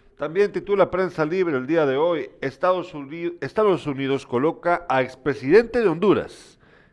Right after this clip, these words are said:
en la lista de corruptos. De repente se lo llevan a Juan Orlando Hernández, que acaba de entregar el poder en Honduras. Lástima que aquí en Guatemala no, no nos pasó eso con Jimmy, ¿verdad? ¿Y será que nos po-, nos puede pasar con,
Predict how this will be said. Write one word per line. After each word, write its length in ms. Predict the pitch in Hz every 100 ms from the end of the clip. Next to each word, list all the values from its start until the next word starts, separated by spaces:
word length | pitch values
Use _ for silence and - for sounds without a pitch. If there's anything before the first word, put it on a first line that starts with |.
| _ _
en 240 | 190 240 214
la 80 | 143
lista 480 | 196 180 - 175
de 300 | 139 160 208
corruptos. 880 | 202 190 214 170 - - - - - 127
De 80 |
repente 540 | 135 - 208 202 - 175
se 220 | - 113
lo 160 | 107 117
llevan 460 | 180 214 156 120
a 80 | 117
Juan 280 | 156 180 143
Orlando 400 | 104 135 151 135
Hernández, 420 | 117 151 151 143
que 120 | -
acaba 360 | 95 151 147 131
de 60 |
entregar 360 | 104 107 110 120
el 100 | 117
poder 400 | - 110 123 117 - - _ -
en 160 | - 113
Honduras. 400 | 113 110 123 127
Lástima 440 | 175 160 165 147
que 80 | 127
aquí 160 | 127 143
en 60 |
Guatemala 520 | 143 143 127 143 151 139
no, 260 | 147 131
no 140 | 160 175
nos 160 | 156
pasó 360 | - 131 135 147
eso 220 | 147 147
con 180 | 120 110
Jimmy, 340 | 110 147 127
¿verdad? 380 | 98 95 107 123 - - - - _ _ -
¿Y 100 | 123
será 320 | - 165 180
que 140 | 175 175
nos 260 | 156 139
po-, 380 | - 131 160 151
nos 180 | 143 -
puede 220 | 170 175
pasar 440 | 160 143 170 151
con, 560 | - 135 123 110 101